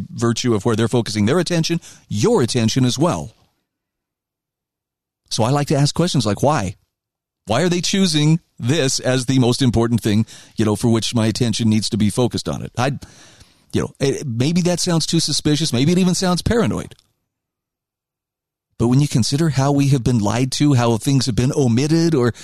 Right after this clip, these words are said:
we've just been steered or misdirected away from it, I think it's a very good habit to be in, especially, again, if you want to operate in reality. So here's the tricky part, and this is where I may actually, uh, <clears throat> end up landing on a few people's toes.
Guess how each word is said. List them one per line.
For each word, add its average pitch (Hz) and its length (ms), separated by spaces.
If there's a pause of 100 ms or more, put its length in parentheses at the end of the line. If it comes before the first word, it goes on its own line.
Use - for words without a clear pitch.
(200)
we've 185 140
just 214 180
been 208 140
steered 220 440
or 214 60
misdirected 175 580
away 139 220
from 156 240
it, 151 100 (1300)
I 120 80
think 156 180
it's 139 120
a - 20
very 120 220
good 113 140
habit 113 320
to 110 80
be 104 200
in, 82 140
especially, 127 500
again, 110 200
if 107 140
you 120 120
want 110 240
to 120 180
operate 110 460
in 123 260
reality. 110 600 (1400)
So 160 160
here's 233 200
the 247 80
tricky 220 280
part, 147 240
and 135 80
this 151 120
is 165 120
where 156 140
I 151 120
may 143 260 (480)
actually, 131 520
uh, 120 300 (100)
<clears throat> 180 360
end 170 140
up 170 100
landing 156 340
on 131 80
a 120 60
few 127 160
people's 117 320
toes. 101 460